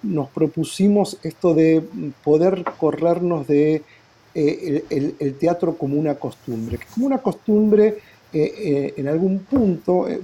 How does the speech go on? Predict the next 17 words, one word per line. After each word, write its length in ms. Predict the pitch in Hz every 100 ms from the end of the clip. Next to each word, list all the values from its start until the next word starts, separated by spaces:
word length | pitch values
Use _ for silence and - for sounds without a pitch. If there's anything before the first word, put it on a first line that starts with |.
| -
puede 180 | 247 220
empezar 480 | 180 185 - 202 180
a 160 | 143
quedar 240 | - 156 160
ligada 560 | 143 143 160 156 151
al, 400 | - 131 127 127 -
al 180 | 131 131
mero 240 | 160 160
entretenimiento 1120 | 147 139 131 131 131 143 196 170 160 165 165 - - _ -
o, 480 | 180 160 156 160 - 156
o 60 |
al 140 | 165 175
sitio 720 | - 214 202 202 190 180 175 - -
del 240 | 147 147
debate 440 | 143 147 180 175 151
de 100 | 135
ideas, 640 | 139 180 202 160 151 -